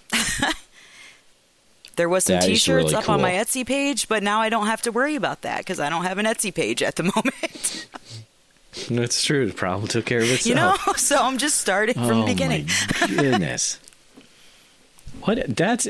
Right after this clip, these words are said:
Speaker 2: that is so, you know, like, <sighs> that just, <sighs> Etsy, gotta love you, dude. Come on.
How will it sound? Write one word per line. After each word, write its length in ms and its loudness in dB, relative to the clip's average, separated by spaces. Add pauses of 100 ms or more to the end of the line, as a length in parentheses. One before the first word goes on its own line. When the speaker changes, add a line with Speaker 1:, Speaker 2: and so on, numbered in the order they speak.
Speaker 2:
that 300 0
is 120 2
so, 360 2 (260)
you 160 2
know, 240 2
like, 320 0 (1300)
<sighs> 260 -4
that 160 0
just, 260 0 (400)
<sighs> 0 - (920)
Etsy, 500 0 (180)
gotta 260 -2
love 340 -2
you, 160 -4
dude. 380 -6
Come 220 -4
on. 340 -8